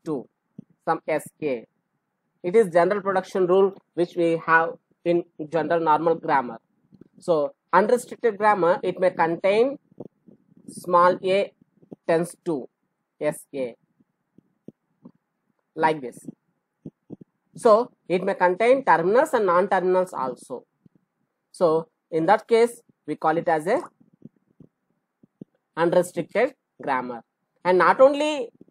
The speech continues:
this one, it may contain the combination also. Means it may having like some, for example, S A tends to A B B. So this is also, it comes under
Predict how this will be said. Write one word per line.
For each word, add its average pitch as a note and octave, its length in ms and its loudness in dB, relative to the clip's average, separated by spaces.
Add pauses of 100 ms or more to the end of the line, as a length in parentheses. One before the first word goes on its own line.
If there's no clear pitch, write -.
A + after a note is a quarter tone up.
(240)
this G#3 200 -4
one, D#3+ 240 2 (220)
it F3+ 180 -4
may G3+ 100 -2
contain G3 360 2
the A#3 80 2
combination A#3 580 6
also. E3+ 460 -2 (640)
Means G#3+ 300 4 (220)
it F3+ 120 -2
may F#3+ 140 4
having G3 380 6
like G#3+ 200 4
some, G3 200 -2
for F#3 100 0
example, F3+ 640 0 (200)
S F3+ 340 0
A E3 360 4 (560)
tends E3+ 360 0
to C#3+ 280 -4 (300)
A E3+ 240 8
B E3 380 -2 (800)
B. D3 260 -8 (1000)
So G#3+ 360 6 (140)
this F#3 180 -2
is A3 100 -4
also, A3+ 560 4 (200)
it E3 180 -8
comes F#3 300 0
under F3+ 440 2